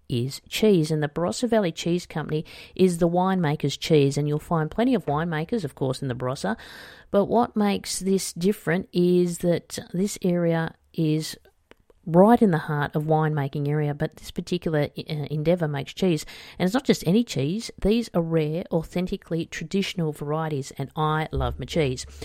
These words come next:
All handmade with a winemaker's sensibility and artisan skills. It's the picturesque town of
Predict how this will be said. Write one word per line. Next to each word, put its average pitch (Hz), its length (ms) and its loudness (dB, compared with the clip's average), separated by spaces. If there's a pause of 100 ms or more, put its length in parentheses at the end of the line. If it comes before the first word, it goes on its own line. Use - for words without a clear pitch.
(360)
All 247 240 6
handmade 214 840 0
with 175 160 0
a 165 60 2
winemaker's 165 580 0
sensibility 180 920 0
and 156 180 0
artisan 160 560 -2
skills. 196 640 2 (400)
It's - 200 0
the 190 80 0
picturesque 214 500 -2
town 180 340 0
of 165 160 0